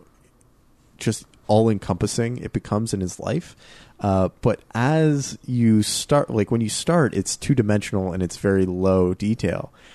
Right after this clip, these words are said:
And as this progresses, it becomes more complex and it looks in greater detail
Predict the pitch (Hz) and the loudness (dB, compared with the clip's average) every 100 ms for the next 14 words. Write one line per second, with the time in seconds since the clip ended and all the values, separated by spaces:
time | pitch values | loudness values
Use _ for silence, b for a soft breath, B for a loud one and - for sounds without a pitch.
0 | b - 110 101 - 95 110 123 127 - | b -2 0 0 -2 -2 0 2 0 0
1 | 120 101 104 113 101 92 95 - _ _ | -2 2 2 2 2 0 -2 -8 _ _
2 | 101 - 98 - 98 92 90 87 - 104 | -4 -2 -4 0 0 0 -2 -8 -10 -4
3 | 98 98 - 78 92 - 110 180 - - | 2 2 0 -6 -6 -2 -2 -2 -10 -18
4 | b b b - 104 95 110 98 127 - | b b b -6 -2 -2 -2 0 0 -2
5 | - - 110 101 98 101 92 87 92 113 | -10 -6 -2 -2 0 -2 0 -2 -6 -10
6 | 135 147 139 143 | -6 -4 -4 -6